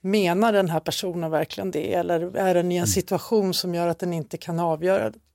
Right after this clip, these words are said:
Speaker 1: sitt eget
Speaker 2: Mm.
Speaker 1: bästa här? Men som sagt, de flesta har, har sagt,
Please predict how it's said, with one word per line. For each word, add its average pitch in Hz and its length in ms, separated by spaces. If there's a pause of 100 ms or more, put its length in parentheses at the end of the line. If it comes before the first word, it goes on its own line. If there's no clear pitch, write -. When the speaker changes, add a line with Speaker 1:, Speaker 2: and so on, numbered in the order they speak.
(180)
Speaker 1:
sitt - 200
eget 160 180
Speaker 2:
Mm. 107 100
Speaker 1:
bästa - 360
här? - 260 (720)
Men 196 300
som 202 160
sagt, - 260
de 202 100
flesta 233 360
har, 214 280
har 202 200
sagt, - 600